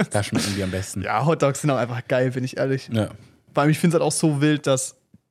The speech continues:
Speaker 1: dieser vegane Hotdog so einen Euro kostet, dann kaufst du drei Stück.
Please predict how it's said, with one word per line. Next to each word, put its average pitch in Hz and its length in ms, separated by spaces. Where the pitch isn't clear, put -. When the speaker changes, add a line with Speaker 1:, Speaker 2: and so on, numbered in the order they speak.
Speaker 1:
dieser 139 180
vegane 139 320
Hotdog 151 220
so 131 60
einen 135 60
Euro 151 260
kostet, 147 480
dann 143 100
kaufst 139 200
du 147 40
drei 139 260
Stück. - 340